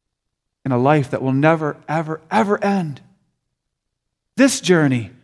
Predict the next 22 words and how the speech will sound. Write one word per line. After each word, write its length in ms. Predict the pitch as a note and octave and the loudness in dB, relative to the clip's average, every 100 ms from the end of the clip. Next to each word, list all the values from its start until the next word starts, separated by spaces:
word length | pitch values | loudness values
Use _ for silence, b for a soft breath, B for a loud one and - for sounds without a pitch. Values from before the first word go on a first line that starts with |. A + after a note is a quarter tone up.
| _ - | _ 0
the 80 | F3 | 4
journey 320 | G#3 A3+ A3+ | 8 8 8
of 140 | G3+ F3+ | 6 6
this 260 | C#4 - | 2 4
life, 400 | F#3 C#3 A#2 - - | 4 4 2 -2 4
ends 640 | A3+ A#3 E3 B2 G2+ - - _ _ _ _ _ D3+ | 6 6 4 0 -4 -12 -18 _ _ _ _ _ -2
in 100 | C#3+ | 2
that 240 | G#3+ - | 2 2
life, 480 | C#3 A#2+ - - _ _ _ _ _ _ - | -2 -2 -8 -20 _ _ _ _ _ _ 2
that 180 | G3 G3 | 4 6
life 240 | G3 G3 | 6 4
that 140 | F#3 | 2
will 80 | E3+ | 2
never 300 | E3+ G3 F3 | 2 2 2
end. 380 | C3 A#2+ A2 G2+ - _ _ _ _ _ _ _ _ _ | 0 -2 -8 -14 -20 _ _ _ _ _ _ _ _ _
This 260 | G#3+ B3+ - | 2 2 4
life 300 | G#3+ G#3 G3+ | 4 4 4
will 80 | G3 | 0
come 240 | F#3 F3+ | 2 2
to 140 | E3+ D#3 | 2 0
an 80 | B2+ | 2
end. 380 | A#2 G#2 F#2 | 0 -4 -10